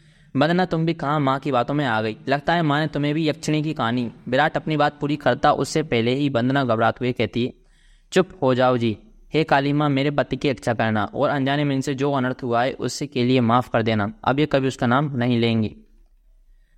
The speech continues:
विराट हंसते हुए कहता है, "क्या वंदना, तुम भी ना, ये यक्षिणी वक्षिणी कुछ नहीं होती, समझी? तुम ये सब मनगढ़ंत बातें हैं जो गांव वालों ने बनाई हैं और कुछ नहीं। आप नहीं मानते तो मत मानिए, पर मैं तो मानती हूँ। आप ना जल्दी से आ जाइए बस।"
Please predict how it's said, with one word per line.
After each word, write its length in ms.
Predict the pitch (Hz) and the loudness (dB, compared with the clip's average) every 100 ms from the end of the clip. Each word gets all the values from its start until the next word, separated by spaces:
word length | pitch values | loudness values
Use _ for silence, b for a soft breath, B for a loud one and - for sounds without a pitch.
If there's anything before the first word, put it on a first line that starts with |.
| - | -6
विराट 280 | 127 160 170 | 2 2 2
हंसते 240 | 139 127 151 | -2 -2 0
हुए 100 | 156 | 2
कहता 280 | 127 113 | 0 2
है, 140 | 117 107 | 2 0
"क्या 320 | - 143 151 | -2 0 2
वंदना, 300 | 135 127 135 | 2 0 0
तुम 220 | 127 117 | -2 -2
भी 100 | 117 | 0
ना, 100 | 117 | 0
ये 260 | 120 143 143 | 0 0 -2
यक्षिणी 460 | 139 - 147 156 - - | -4 -2 0 0 -4 -4
वक्षिणी 480 | 120 - 143 147 | -6 -4 -4 -2
कुछ 340 | 151 - 147 - | -4 -4 -4 -2
नहीं 220 | 123 113 | -2 0
होती, 380 | 113 107 123 - | -2 -2 -4 -4
समझी? 560 | - 120 127 143 143 - | -6 0 0 0 -4 -6
तुम 140 | 135 135 | -2 0
ये 140 | 143 | 0
सब 240 | 143 151 151 - | 0 -4 -4 -2
मनगढ़ंत 360 | 127 139 127 131 | 0 0 0 2
बातें 300 | 117 110 123 | 0 0 -2
हैं 140 | 135 | -2
जो 120 | 135 | -2
गांव 200 | 117 120 | 0 2
वालों 220 | 120 113 | 2 0
ने 80 | 127 | 0
बनाई 320 | 127 110 110 | 0 0 0
हैं 100 | 120 | -2
और 180 | 107 127 | -4 -4
कुछ 240 | 139 127 123 | -2 -4 -2
नहीं। 200 | 104 110 - B B B B | -4 -6 -14 B B B B
आप 180 | 156 160 | 2 2
नहीं 180 | 156 | 0
मानते 280 | 156 151 151 | 0 0 0
तो 100 | 156 | 0
मत 220 | 139 135 | 0 0
मानिए, 240 | 139 139 156 | -2 0 0
पर 160 | 156 | 0
मैं 180 | 143 139 | 0 0
तो 100 | 143 | -2
मानती 340 | 139 131 127 135 | -2 -2 -2 -4
हूँ। 200 | 139 - | -4 -2
आप 200 | 113 131 | 0 0
ना 120 | 151 | 0
जल्दी 280 | 135 131 139 | -2 -2 -4
से 140 | - | -2
आ 160 | 135 117 | -2 0
जाइए 280 | 117 110 110 | 0 0 0
बस।" 280 | 110 107 | 0 -2